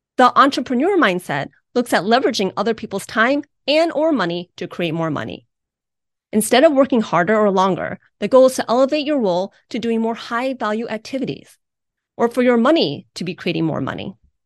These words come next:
This may also mean spending more time on revenue-generating activities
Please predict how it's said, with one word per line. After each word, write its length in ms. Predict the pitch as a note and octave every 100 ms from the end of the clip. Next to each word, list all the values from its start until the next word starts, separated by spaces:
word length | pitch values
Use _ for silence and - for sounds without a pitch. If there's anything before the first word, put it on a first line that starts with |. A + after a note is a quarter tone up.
| _ _ _ _ _ _ _ _ _ _ -
This 240 | D#4 F4+
may 220 | D4 B3+ -
also 360 | B3 D4+ C#4+
mean 240 | A#3 F#3 F3+
spending 380 | - G3+ G3
more 240 | F#3+ G3+ C#4+
time 400 | - E3+ D3 - - - -
on 220 | G3 F#3+
revenue-generating 960 | G3 G3+ C4 C#4+ D4 B3+ A3 A3 G#3 A#3
activities 580 | G#3 - G#3 F#3 G#2+ -